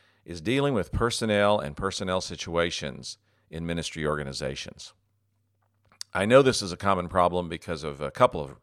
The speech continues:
observations. First of all, the number of people who contact me and ask me for help. I get emails and phone calls from pastors and other ministry leaders saying,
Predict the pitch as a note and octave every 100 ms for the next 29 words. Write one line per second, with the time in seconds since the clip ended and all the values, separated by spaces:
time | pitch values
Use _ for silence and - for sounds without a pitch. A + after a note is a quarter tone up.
0 | - D2+ C#2 C#2 C2+ - E2+ - A#2+ -
1 | D2+ D2+ F#2 - - - _ - F#2+ A#2
2 | A2 G2 - A#2 - F2 F2 - G#2+ A#2+
3 | A#2 D#2 C#2+ - E2+ F2+ E2 F#2 - F2
4 | E2+ F2 A#2+ E2+ - _ _ _ - -
5 | - _ F2 E2 F2+ F#2+ F#2+ F2+ F#2 G2
6 | E2 - F2+ F2+ E2+ E2+ F2+ - D2 F2
7 | F2 F2 F2+ D#2 E2 E2+ E2+ F2 - D#2+
8 | D#2 E2+ D#2+ - - - E2+ D#2+ D2+